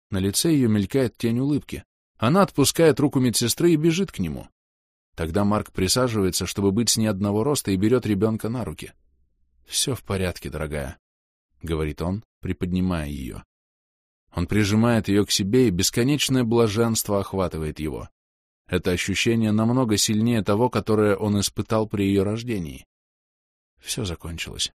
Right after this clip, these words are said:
шепчет он ей на ухо. «Все закончилось». Чтобы показать, что это действительно так, он шарит в своей сумке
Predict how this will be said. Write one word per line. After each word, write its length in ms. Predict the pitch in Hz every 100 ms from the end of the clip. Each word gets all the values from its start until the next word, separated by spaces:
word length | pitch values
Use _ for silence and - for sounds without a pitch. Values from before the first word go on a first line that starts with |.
| _ _ _
шепчет 440 | - 95 78 87 80
он 100 | 78
ей 140 | 78
на 180 | 85 80
ухо. 300 | 73 - - _ _ _ _ _
«Все 340 | - - - 123
закончилось». 800 | 80 - 73 69 - 55 - - _ _ _ _ _ _ _
Чтобы 320 | - 98 98
показать, 480 | - 101 107 107 107
что 140 | -
это 140 | 107 107
действительно 680 | 95 104 - 120 107 98 95
так, 200 | 127 117
он 120 | 98
шарит 320 | - 113 107
в 80 | -
своей 300 | - 101 98
сумке 360 | - 156 147